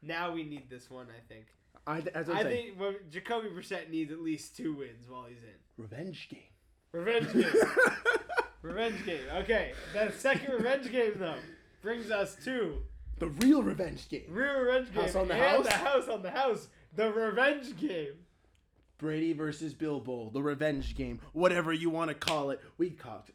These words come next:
Speaker 2: talk about it over here. Line is currently at seven or
Speaker 1: Seven.
Speaker 2: seven and a half? Seven.
Speaker 1: Seven.
Speaker 2: Okay.
Speaker 1: Okay, so, so we have two options right now. We have Brady, right, and the Bucks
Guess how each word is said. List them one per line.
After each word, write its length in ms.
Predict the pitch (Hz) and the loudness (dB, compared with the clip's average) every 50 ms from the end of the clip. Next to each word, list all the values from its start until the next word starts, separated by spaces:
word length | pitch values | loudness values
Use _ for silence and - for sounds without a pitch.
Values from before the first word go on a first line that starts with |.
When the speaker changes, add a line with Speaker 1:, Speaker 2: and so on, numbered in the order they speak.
| _ _ | _ _
Speaker 2:
talk 240 | - 117 98 101 - | -12 -12 -12 -12 -12
about 300 | 113 104 117 110 110 113 | -14 -12 -12 -10 -10 -10
it 120 | 117 113 | -8 -6
over 200 | 120 120 117 120 | -6 -8 -6 -6
here. 400 | 120 110 101 143 139 120 113 110 - - - - _ _ _ _ _ - | -10 -8 -6 -6 -6 -6 -6 -8 -12 -18 -20 -20 _ _ _ _ _ -14
Line 360 | - 127 139 143 156 175 175 - | -8 -6 -4 0 2 4 4 4
is 240 | - 160 165 151 | 4 2 0 0
currently 500 | - - - 180 175 180 170 170 170 156 | -4 -6 -6 -4 -4 -4 -2 -2 -4 -4
at 340 | - 127 147 143 139 135 - | -2 0 0 0 0 -2 -4
seven 600 | - - - - - 147 143 175 208 240 - 269 - | -10 -14 -12 -6 -4 -2 -2 -2 -2 -6 -6 -6 -6
or 60 | 175 | -6
Speaker 1:
Seven. 20 | |
Speaker 2:
seven 240 | 147 151 165 151 147 | -2 -2 -2 -2 -2
and 80 | 127 107 | -6 -8
a 40 | |
half? 80 | - - - _ _ _ _ | -12 -20 -20 _ _ _ _
Seven. 340 | - - - 127 117 143 139 | -14 -8 -6 -6 -6 -8 -14
Speaker 1:
Seven. 100 | 135 117 - _ _ _ _ _ _ - | -18 -20 -20 _ _ _ _ _ _ -16
Speaker 2:
Okay. 160 | 117 131 120 - - _ _ _ _ _ _ _ _ _ _ _ _ _ _ _ _ _ _ _ _ _ _ _ _ _ _ _ _ _ _ - 240 | -14 -14 -14 -14 -18 _ _ _ _ _ _ _ _ _ _ _ _ _ _ _ _ _ _ _ _ _ _ _ _ _ _ _ _ _ _ -8 -4
Speaker 1:
Okay, 200 | 202 196 185 165 | -2 -2 -2 -2
so, 240 | 143 165 196 202 165 160 | -4 -4 -6 -6 -6 -8
so 120 | - 170 | -10 -4
we 100 | 175 190 202 | 0 0 0
have 120 | 196 196 | 0 0
two 160 | - - 240 226 | -2 -2 0 0
options 460 | 196 180 170 - - 151 139 131 127 | 2 0 -2 -8 -10 -16 -16 -14 -12
right 180 | 135 131 123 120 | -12 -12 -12 -14
now. 60 | 113 110 - _ _ _ _ _ _ _ _ _ _ _ _ _ _ _ _ _ _ _ | -18 -20 -20 _ _ _ _ _ _ _ _ _ _ _ _ _ _ _ _ _ _ _
We 100 | - 147 | -8 -8
have 240 | 151 139 131 127 123 127 _ _ _ _ _ | -6 -6 -8 -10 -12 -14 _ _ _ _ _
Brady, 600 | - 165 185 202 214 226 233 233 240 311 311 - - _ _ _ | -8 -4 0 0 0 0 -2 -4 -6 -6 -8 -8 -14 _ _ _
right, 320 | - 151 165 185 214 208 - - _ _ | -6 -4 -4 -2 -4 -4 -8 -14 _ _
and 160 | 147 156 156 160 | -14 -14 -12 -12
the 40 | |
Bucks 380 | 160 151 170 180 185 180 - - | -10 -8 -6 -6 -6 -6 -8 -18